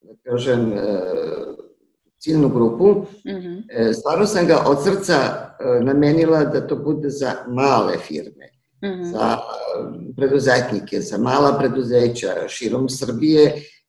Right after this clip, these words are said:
Speaker 1: jer, e, ništa manje ne dajem od ovih zvučnih, od zvučnih imena, e, koji, e, pogotovo kad sam kretala, ali sam po ceni ga bila prilagodila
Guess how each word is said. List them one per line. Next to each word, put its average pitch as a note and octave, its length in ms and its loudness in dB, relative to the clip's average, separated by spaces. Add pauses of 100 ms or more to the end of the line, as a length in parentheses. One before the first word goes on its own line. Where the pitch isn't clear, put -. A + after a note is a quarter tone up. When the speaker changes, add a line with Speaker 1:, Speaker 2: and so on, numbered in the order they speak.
(200)
Speaker 1:
jer, A#2+ 400 0
e, B2+ 180 2 (640)
ništa F#3 380 2
manje F3+ 420 6
ne D3 220 4
dajem D3+ 380 6 (120)
od - 160 -4
ovih D3+ 280 2
zvučnih, D3+ 840 0 (1700)
od - 180 -10
zvučnih D#3+ 720 0
imena, D3 560 4 (440)
e, C3 280 2 (100)
koji, C#3+ 400 6
e, C3+ 40 0 (460)
pogotovo E3 460 0
kad E3+ 140 2
sam D#3+ 160 0
kretala, D#3 580 2 (1700)
ali C#3+ 500 6
sam D3 340 0
po C#3+ 80 0
ceni G#3 540 6
ga E3+ 80 8
bila C#3+ 320 4
prilagodila B2+ 840 2